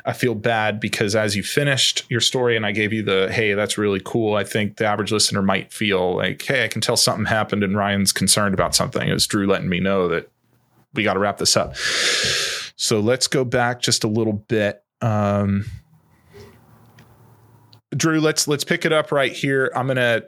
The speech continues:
I'm just gonna wrap it up. Let's just wrap it up. It's okay. It's okay. We'll have you back, Danielle. Um, okay. Danielle, there's a lot to digest there. Uh, certainly more than we can do in a podcast. We have to have you back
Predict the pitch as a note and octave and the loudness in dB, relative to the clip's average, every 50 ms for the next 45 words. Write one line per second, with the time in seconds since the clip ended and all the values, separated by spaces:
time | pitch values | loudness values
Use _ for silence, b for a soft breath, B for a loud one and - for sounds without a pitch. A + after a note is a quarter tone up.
0 | _ _ _ - C3 C3+ A#2+ B2 - - - A#2 G#2+ G#2+ G#2 G2 G2 - F#2+ F#2 | _ _ _ -2 -2 0 2 0 0 0 0 0 2 2 2 0 0 0 0 0
1 | E2+ - - G#2+ G#2 - - - - G2+ F#2 F#2 - - - C2 B1 - - - | 0 0 0 0 0 0 -2 0 0 0 0 0 0 0 0 0 -2 -2 -4 0
2 | G#2+ - D#2+ - - - - - - - _ _ _ - A#2 - - F#2+ - - | 0 0 0 2 0 0 -2 -2 -6 -14 _ _ _ -4 -2 0 0 -2 0 0
3 | D#2+ G2+ A#2 A#2+ C3 A#2+ A2+ G#2 G2 F#2+ F2+ - - E2 F2 F2+ E2+ F#2 G2+ B | 0 0 0 2 2 0 0 0 0 -2 -2 -2 -2 0 0 2 0 0 -2 B
4 | B B B B - - A#2 A2+ A2 A2 G#2+ G#2 G#2 G#2+ - _ _ _ _ _ | B B B B -4 -2 0 2 2 0 0 -2 -2 -4 -8 _ _ _ _ _
5 | _ _ B B B B B _ _ _ _ _ _ _ _ _ _ _ _ _ | _ _ B B B B B _ _ _ _ _ _ _ _ _ _ _ _ _
6 | - B2+ A#2+ - - - - - - _ _ _ _ _ _ B B B B B | -4 -2 -2 0 0 -2 -2 -4 -12 _ _ _ _ _ _ B B B B B
7 | - D3 D3+ D3 D3 D3 D3 C#3+ C#3 C3+ A#2+ B2+ A2+ A2+ A2+ A#2 A#2 B2+ A#2+ - | -2 0 0 2 4 4 4 4 2 0 0 0 0 2 2 2 2 2 2 0
8 | - A#2+ A#2 A#2+ G#2+ G#2+ G2+ G#2+ G2+ G2 - - - A2 G2+ G2 F#2 F#2 - - | -2 0 0 2 0 2 2 2 0 0 0 0 0 0 0 2 2 0 0 -4
9 | - _ _ - A#2 G#2+ G#2 G2 G2 F#2+ F#2+ F#2+ - - - - - F#3+ G3+ F#3 | -10 _ _ -4 -2 0 0 0 0 0 -2 -2 -2 -2 0 2 2 2 2 2
10 | F#3+ D#3+ C#3+ C3+ C3+ C3 A#2+ B2 A2+ A#2 A2+ - A#2+ G#2+ G#2+ A2+ G#2+ G#2 - - | 2 0 2 2 2 2 2 0 0 0 -2 0 -2 0 0 0 0 -2 0 0
11 | G#2+ G#2 G2+ - A2+ G#2 G2 - - G2+ - - C#3 D3 - - A#2 A2+ G#2+ F#2+ | 0 0 0 0 -2 -2 -2 -2 -2 -2 0 2 0 0 0 -2 -2 0 0 0
12 | G2 G2 F2 - G2 F2+ E2+ E2 - - | -2 -4 -2 0 0 0 0 -2 -4 -8